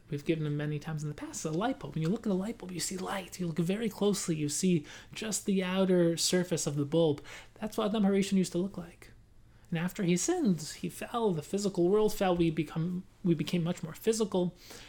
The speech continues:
and we can no longer see the spiritual root. Just like when you look at the world, you can't see Hashem, the spiritual root of the physical world.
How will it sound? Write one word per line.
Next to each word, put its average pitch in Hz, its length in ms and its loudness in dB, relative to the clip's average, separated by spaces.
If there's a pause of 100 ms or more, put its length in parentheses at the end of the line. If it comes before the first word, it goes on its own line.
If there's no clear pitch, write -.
(140)
and 170 160 2
we 170 60 4
can 185 120 4
no 202 140 4
longer 214 340 2
see 240 460 0
the 156 100 -2
spiritual 156 500 -8
root. 185 220 2
Just 151 160 -2
like 165 140 0
when 165 100 2
you 170 60 2
look 175 160 0
at - 60 -14
the 151 60 2
world, 165 340 2
you 151 60 -10
can't 160 260 -8
see - 140 -10
Hashem, 151 500 -2
the 147 60 -4
spiritual 156 420 -4
root 156 160 -2
of 143 220 -4
the 139 60 -4
physical 185 460 -6
world. 143 280 -6